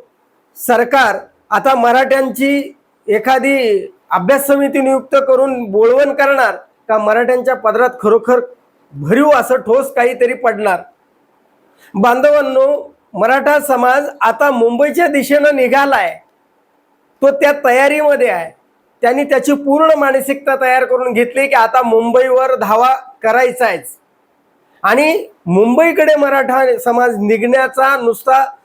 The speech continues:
संकेत किंवा ती चिन्ह दिसू लागल्यानंतर सरकार आता कुठेतरी धावपळ करायला लागलंय. म्हणजे आजवर सरकार स्थापन झाल्यापासून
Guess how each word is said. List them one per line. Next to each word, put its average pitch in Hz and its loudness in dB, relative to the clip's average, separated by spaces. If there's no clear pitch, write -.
संकेत 277 0
किंवा 262 0
ती 277 -4
चिन्ह 262 0
दिसू 277 -2
लागल्यानंतर 247 0
सरकार 233 -2
आता - -2
कुठेतरी 269 0
धावपळ 240 0
करायला 208 0
लागलंय. 165 -4
म्हणजे 208 2
आजवर 233 0
सरकार 247 0
स्थापन 240 -2
झाल्यापासून 247 0